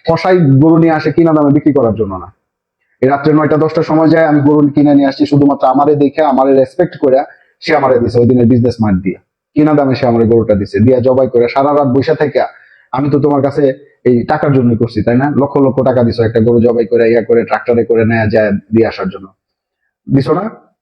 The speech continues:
হ্যাঁ, তুমি আমার অ্যাকাউন্টেও না, আরেকজনের অ্যাকাউন্টে আমি তোমার,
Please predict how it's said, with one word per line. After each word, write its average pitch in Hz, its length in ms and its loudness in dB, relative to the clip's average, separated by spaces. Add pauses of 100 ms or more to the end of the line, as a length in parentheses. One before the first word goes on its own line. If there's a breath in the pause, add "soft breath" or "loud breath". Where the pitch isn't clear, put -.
(560)
হ্যাঁ, 120 180 -2
তুমি 135 160 0
আমার 151 320 -4
অ্যাকাউন্টেও 135 440 -2
না, 98 120 -8 (100)
আরেকজনের 127 440 2
অ্যাকাউন্টে 117 280 -2
আমি 110 160 0
তোমার, 113 240 0